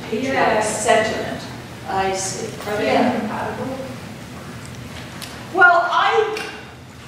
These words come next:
Speaker 1: interesting question. I don't know what to make of a, a, a kind of attachment to homeland, attachment to country, that would, where you would think of homeland or,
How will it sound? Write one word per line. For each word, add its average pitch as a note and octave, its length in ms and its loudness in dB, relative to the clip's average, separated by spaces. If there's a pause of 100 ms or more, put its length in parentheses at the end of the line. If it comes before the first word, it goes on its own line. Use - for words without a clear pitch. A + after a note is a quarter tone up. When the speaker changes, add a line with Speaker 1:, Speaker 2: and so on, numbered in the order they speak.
(680)
Speaker 1:
interesting G#4 440 0
question. - 500 0 (2500)
I - 280 4
don't A#4+ 280 4
know F4+ 200 10
what - 260 8
to - 80 0
make A#3+ 300 4
of G#3 180 0
a, F#3+ 500 0
a, G3+ 40 -4
a - 40 -4
kind A#3 180 0
of F3 120 -2
attachment A3 680 0
to A3 140 -4
homeland, E3+ 680 -2 (260)
attachment - 560 -2
to F#3+ 80 -8 (100)
country, - 520 -4 (360)
that G#3+ 320 2
would, G#3+ 280 8 (160)
where G#3+ 220 10
you G#3+ 140 4
would G#3 100 4
think A#3+ 300 2
of - 140 6
homeland G#3 460 0
or, G3 260 0